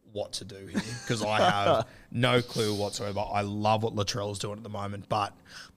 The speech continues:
Speaker 1: does miss a lot of footy over the next few
Speaker 2: Mm.
Speaker 1: weeks. Um,
Speaker 2: Over nine, like, you look at Latrell at over nine hundred K, then you look at Teddy at six hundred K. Three hundred K swing, that is huge.
Speaker 1: Huge. Yeah, one hundred percent.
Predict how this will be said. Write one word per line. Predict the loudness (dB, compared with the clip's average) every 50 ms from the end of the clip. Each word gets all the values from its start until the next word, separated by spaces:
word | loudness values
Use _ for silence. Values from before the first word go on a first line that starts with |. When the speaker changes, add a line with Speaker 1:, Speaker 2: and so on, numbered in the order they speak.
| -20 -12 -6
Speaker 1:
does | -4 -2 -2 -2
miss | -2 -4 -4 -4
a | -4 -4
lot | -4 -2 -2 0 -2
of | -2
footy | -4 -6 -6 -4 -4 -2
over | -2 -2 -4 -6
the | -8 -10
next | -10 -8 -6 -6 -4
few | -2 0 0 2
Speaker 2:
Mm. | 2 2 2 2
Speaker 1:
weeks. | 0 -2 -2 -6 -6 -8 -10 -18 -20 -20 -10 -2
Um, | 0 2 4 6 6 4 4
Speaker 2:
Over | 4 4 4 2 2
nine, | 2 2 2 2 2 2 2
like, | 2 2 2 4
you | 4
look | 4 6 6
at | 4 2 2 -2 -12 -20 -20 -20 -20 -20 -20 -20 -20 _ _ _ 2
Latrell | 4 4 6 6 8 8 8 8 6
at | 6
over | 4 4 4
nine | 2 2 2 2 2 2 2
hundred | 0 -2 -2 -2 -4 -2
K, | -2 0 0
then | 0 0 0
you | 0
look | 0 -2
at | -4 -6
Teddy | -6 -4 -2 -2 -2 -4
at | -4
six | -4 -4 -4 -2 -2
hundred | 0 0 0 -2 -2
K. | -2 -2 -2 -2 -4
Three | -4 -4 -4 0 4 6 8 8
hundred | 8 8 6 4 2 2 2
K | 2 2 4 4
swing, | 4 2 2 2 2 4 4 4 4
that | 4 4 4 2
is | 0 -2 -2
huge. | -4 -8 -10 -12 -12 -6 0 4 6 8 8 8 6 4 2 -2 -4
Speaker 1:
Huge. | -6 -6 -6 -8 -8 -8 -8 -8 -8 -10 _
Yeah, | -8 -6 -6 -6 -6 -8 _
one | -8 -6 -6 -4
hundred | -2 -2 -4 -4 -4
percent. | -4 -4 -4 -4 -6 -10 -12